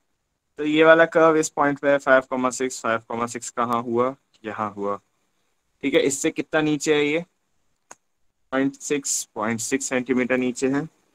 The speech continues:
और इससे point five centimeter left है, ठीक है। तो ये point ऐसे curve होते होते आया है, ठीक है, इस तरीके से। फिर ये हिस्सा देखो आप,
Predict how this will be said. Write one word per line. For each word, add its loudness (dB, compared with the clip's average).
और 2
इससे 2
point 2
five 2
centimeter -2
left 0
है, -4
ठीक -14
है। 2
तो -2
ये 4
point 0
ऐसे 2
curve 4
होते -2
होते -6
आया -6
है, -8
ठीक 2
है, 0
इस -10
तरीके 0
से। -12
फिर 6
ये 4
हिस्सा 2
देखो -2
आप, 0